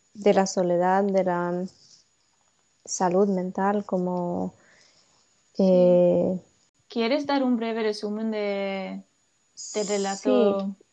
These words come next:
Speaker 2: escrito por Pardo Bazán también? Como
Speaker 1: Sí.
Speaker 2: que para que todo el mundo sepa un poco más de qué se
Speaker 1: Sí,
Speaker 2: trata.
Speaker 1: claro. Em, bueno, em, bueno, trata de,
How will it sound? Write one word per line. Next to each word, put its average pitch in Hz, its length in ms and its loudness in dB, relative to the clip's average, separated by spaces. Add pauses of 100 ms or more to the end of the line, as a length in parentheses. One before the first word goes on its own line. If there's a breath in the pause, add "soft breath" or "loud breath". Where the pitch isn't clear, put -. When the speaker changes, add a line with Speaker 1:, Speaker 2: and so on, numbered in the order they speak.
(520)
Speaker 2:
escrito 202 520 -10
por 202 220 -10
Pardo 196 240 -8
Bazán 202 300 -8
también? 202 280 -8 (140)
Como 208 200 0
Speaker 1:
Sí. 190 80 4
Speaker 2:
que 202 500 -8
para 202 200 -8
que 202 180 -8
todo 202 240 -8
el 202 100 -6
mundo 202 400 -6 (680)
sepa 214 300 -6
un 208 80 -4
poco 214 220 -8
más 214 260 -6 (100)
de 220 60 -10
qué 208 100 -10
se 208 120 -6
Speaker 1:
Sí, 208 100 2
Speaker 2:
trata. 202 320 0
Speaker 1:
claro. 190 340 0 (460 soft breath)
Em, 208 840 4 (840)
bueno, 190 640 -2 (300)
em, 190 840 0 (640)
bueno, 196 320 4
trata 196 320 6
de, 262 540 8